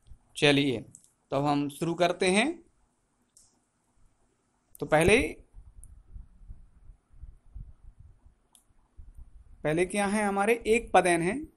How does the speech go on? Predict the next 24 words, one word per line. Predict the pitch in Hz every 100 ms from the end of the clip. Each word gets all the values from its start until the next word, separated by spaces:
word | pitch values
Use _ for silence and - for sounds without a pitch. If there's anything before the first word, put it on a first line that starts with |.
| -
क्षमा | 170 170
चाहूँगा, | 180 175 175 185
मैंने | 180 175
उसमें | 170 170 220 302 -
एक | 185 196
पदेन | 180 170 151
लिख | 147
दिया | 143 139 131
था। | 139 131 - - - _ -
ठीक | 202
है, | 240 311 - - -
तो | 156
पहला | 175 208
क्वेश्चन | 214 208 214
क्या | 208 220
है? | 226 285 - - _ _ -
माता | 160 185 190 208 208
काम | 202 180 190 220 254 - _ _ -
आदिशत, | 196 190 185 170 143 - - - - - _ - _ - - _ _ _ _ _ _ _ _ _
माता | 165 165 180 196
ने | 208
किसको | 208 240 233 - 247
आदेश | 202 185 185 160
दिया? | 170 156 139